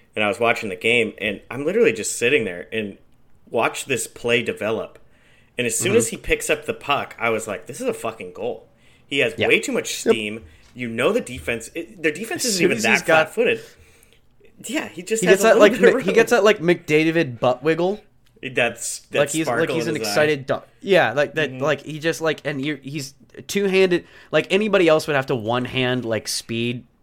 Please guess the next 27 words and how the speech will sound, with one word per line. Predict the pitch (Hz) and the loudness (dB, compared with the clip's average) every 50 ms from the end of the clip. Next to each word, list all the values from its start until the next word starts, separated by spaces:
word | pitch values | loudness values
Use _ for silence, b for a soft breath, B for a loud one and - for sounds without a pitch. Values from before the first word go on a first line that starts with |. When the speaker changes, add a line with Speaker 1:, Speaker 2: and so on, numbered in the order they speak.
| _ _ - - | _ _ -14 -6
Speaker 2:
run, | 131 131 131 127 127 127 131 131 127 | -2 0 0 0 0 -2 -4 -6 -6
like, | - 117 117 - - | -6 -6 -6 -6 -6
straight | - - - 127 120 113 - | -12 -6 -2 -2 -2 -2 -2
forward. | - 110 113 113 113 123 127 123 | -6 -4 -4 -2 0 -2 -2 -2
He's | - 147 143 | -4 -8 -4
going, | 131 147 139 131 131 127 123 123 123 - - | 0 0 0 2 0 0 -2 -6 -8 -10 -8
you | 127 123 | -8 -6
know, | 101 95 98 | -6 -6 -8
he, | 110 123 123 | -8 -8 -8
he | - 131 139 | -8 -6 -4
looks | 147 160 156 - | -4 -4 -2 -2
like | 156 143 139 | -2 -4 -2
he's | - 135 127 | -4 -8 -6
just | - 127 120 - | -6 -8 -8 -8
cruising | - 131 123 117 120 120 | -6 -6 -6 -4 -4 -4
down | 120 117 | -4 -4
the | 117 104 | -4 -4
ice, | 101 107 107 - - | -4 -6 -6 -6 -6
yet | 117 107 | -8 -8
he's, | 110 113 107 98 | -6 -8 -8 -6
like, | 107 104 - - | -6 -6 -6 -6
going | - 104 104 104 104 | -8 -8 -6 -8 -10
a | |
thousand | - - 92 95 95 98 101 | -10 -10 -10 -10 -10 -10 -12
miles | 98 95 98 98 | -14 -14 -14 -16
an | 98 | -16
hour. | 95 95 95 101 | -16 -12 -12 -10